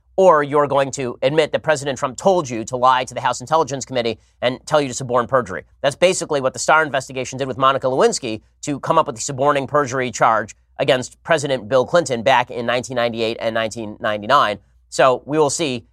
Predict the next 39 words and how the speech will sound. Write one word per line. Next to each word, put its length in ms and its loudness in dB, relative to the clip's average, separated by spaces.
how 280 4
the 100 -6
Mueller 260 4
investigation 720 -2
goes 280 0
about 260 4
its 140 -14
business 420 -4
in 260 0
this 300 -4
area. 320 0
Now, 200 4
meanwhile, 640 2
you 80 0
know, 40 0
it, 200 -4
it 80 2
is 80 0
amazing. 360 0
With 160 0
the 80 2
Republican 400 2
Party 260 0
experiencing 520 -2
all 240 2
of 80 -2
these 140 -8
difficulties, 560 -4
it's 140 -8
easy 280 -4
to 80 -6
forget 320 0
that 80 -20
the 80 -14
Democratic 540 2
Party 340 0
has 140 0
been 220 2
engaged 640 -2